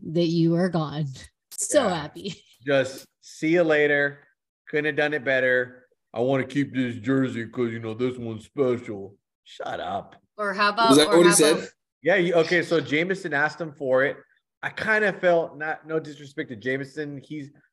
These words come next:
Speaker 2: he's a beast. He was a beast in college. But, you know, he
Speaker 3: Jameson
Speaker 2: didn't get
Speaker 3: Williams?
Speaker 2: that kind
Speaker 1: Jameis
Speaker 2: of
Speaker 1: Winston?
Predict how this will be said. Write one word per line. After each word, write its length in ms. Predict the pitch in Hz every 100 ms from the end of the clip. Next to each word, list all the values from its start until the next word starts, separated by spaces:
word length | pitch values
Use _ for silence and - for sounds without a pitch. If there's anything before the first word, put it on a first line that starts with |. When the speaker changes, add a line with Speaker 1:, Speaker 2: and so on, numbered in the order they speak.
| -
Speaker 2:
he's 180 | 160
a 80 | 139
beast. 480 | 95 131 139 139 - -
He 100 | 117
was 120 | 113
a 40 |
beast 280 | 104 131 131
in 120 | 110
college. 500 | - 117 120 135 131 _ _ _ _ _ -
But, 320 | 127 120 110 -
you 80 | 143
know, 60 | 139
he 60 | 135
Speaker 3:
Jameson 100 | 156
Speaker 2:
didn't 160 | 160 156
get 40 |
Speaker 3:
Williams? 140 | 139
Speaker 2:
that 160 | 147 135
kind 200 | 208 143
Speaker 1:
Jameis 40 | 123
Speaker 2:
of 40 | 202
Speaker 1:
Winston? 320 | 208 294